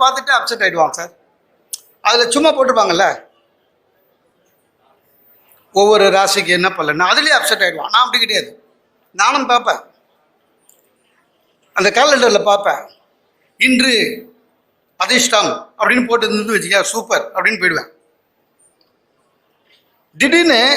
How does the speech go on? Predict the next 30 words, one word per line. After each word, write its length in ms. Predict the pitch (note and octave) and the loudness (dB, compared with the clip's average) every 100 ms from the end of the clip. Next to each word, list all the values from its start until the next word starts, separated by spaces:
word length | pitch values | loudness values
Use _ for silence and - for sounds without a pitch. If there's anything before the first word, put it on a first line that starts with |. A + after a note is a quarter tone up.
| - | -2
"இன்று 520 | - C4 C4+ B3+ G#3 | 0 2 2 2 0
சிக்கலான 600 | - C#4 - C4+ A#3+ B3 | -2 -4 -2 2 2 2
நாள்" 260 | A3+ G#3+ F#3 - | 2 2 2 -4
அப்படின்னு 280 | F#3+ A3 B3 | -2 -2 0
போட்டா 280 | F3+ E3 A3 - | -2 0 0 0
டக்குன்னு 340 | A#3 - C4 A3 | -4 -4 -4 -4
நிப்பேன், 320 | - D3 - | -2 -6 -4
"சிச்சி, 220 | - - F3+ - _ _ | -4 -4 -4 -8 _ _
இதெல்லாம் 340 | D#3 E3 F#3 - | -2 -2 -2 -2
பொய்" 200 | F3+ F3+ - _ - | -2 -2 -4 _ -8
அப்படின்ட்டு 300 | E3 E3+ D3+ | -6 -4 -4
போவேன். 200 | B2+ - _ _ _ _ _ _ _ _ _ _ _ - | -4 -10 _ _ _ _ _ _ _ _ _ _ _ -2
மனசு 380 | G#3+ F4+ - D#4 | 2 4 2 2
தான், 200 | A#3 - - - _ _ _ | 0 0 -8 -16 _ _ _
மனசை 340 | - D4+ F#4+ D#4+ B3+ | 0 0 2 0 2
மாத்தி 340 | C#4+ C4 C4+ - C#4 D4+ A#3 | 0 0 0 2 0 -2 -4
நீங்க 200 | A3 G#3 - | -4 -2 0
பாசிட்டிவாவே 640 | D#4 D#4+ D#4+ C#4+ C#4 D4 C#4 | 0 0 -2 0 2 0 -2
வச்சிருந்தீங்கன்னா 520 | B3 C#4 C4 B3 C4+ A3+ | -2 0 2 2 2 0
ஒண்ணும் 280 | C4 D#4 D4 | -2 -4 -4
பிரச்சனை 260 | - A3+ | -6 -4
கிடையாது. 320 | G3 D#3 C#3 _ _ _ _ _ _ _ _ _ | -4 -4 -12 _ _ _ _ _ _ _ _ _
வாழ்க்கை 320 | C#4+ F4 F4 C4+ | 2 2 2 0
எப்பவுமே 320 | B3+ C4 E4 E4+ C4+ | -2 -2 0 2 2
இன்பத்தில் 420 | C#4+ D4+ D4 D4 | 2 0 0 -2
இருக்கும் 380 | C4 C4+ - C#4 | -2 -4 -4 -2
என்று 200 | B3+ B3 | 0 2
நீங்கள் 340 | A#3 A3+ A3 G#3+ | 2 2 2 0
நினைத்து 240 | A#3+ B3 | 0 -2
விடக்கூடாது, 480 | A3 G3 - D#3+ C#3+ | 0 0 0 -4 -4